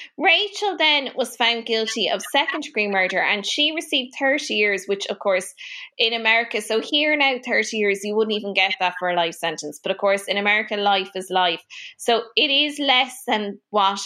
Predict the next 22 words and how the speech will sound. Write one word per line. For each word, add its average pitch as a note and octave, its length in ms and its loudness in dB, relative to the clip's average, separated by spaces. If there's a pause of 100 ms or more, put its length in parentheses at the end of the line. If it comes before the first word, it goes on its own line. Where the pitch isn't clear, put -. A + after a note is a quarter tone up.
(120)
Shelia G#3+ 560 0
got. E3 280 0 (140)
And F#3+ 120 0
obviously G#3+ 600 0
the G3 100 -4
reason F#3+ 280 -2
she - 160 -6
got F#3 220 2
a F#3 60 0
lesser F#3+ 460 0
sentence E3+ 680 -4
is F#3 220 -2
because F3+ 720 0 (500)
she F#3+ 720 0
cooperated F#3 720 0
with E3 140 -8
the - 120 -20
police F3+ 480 -4
and F3 140 0
ultimately F3 520 -4
confessed. - 720 -2 (460)
And G#3 340 0